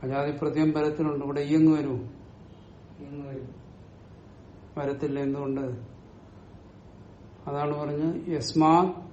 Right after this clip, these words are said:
Speaker 1: പ്രത്യയ വിധി. ഏതിൽ നിന്നാണോ പ്രത്യയത്തെ വിധിക്കുന്നത്,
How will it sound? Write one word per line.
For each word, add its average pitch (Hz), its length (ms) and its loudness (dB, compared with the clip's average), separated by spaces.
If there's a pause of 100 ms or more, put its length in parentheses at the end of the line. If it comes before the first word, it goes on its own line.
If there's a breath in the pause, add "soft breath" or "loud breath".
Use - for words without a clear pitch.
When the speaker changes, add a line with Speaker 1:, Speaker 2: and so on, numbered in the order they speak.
(320)
Speaker 1:
പ്രത്യയ 160 400 2
വിധി. 143 240 -4
ഏതിൽ 139 580 2
നിന്നാണോ 156 600 4
പ്രത്യയത്തെ 156 520 0
വിധിക്കുന്നത്, 147 760 2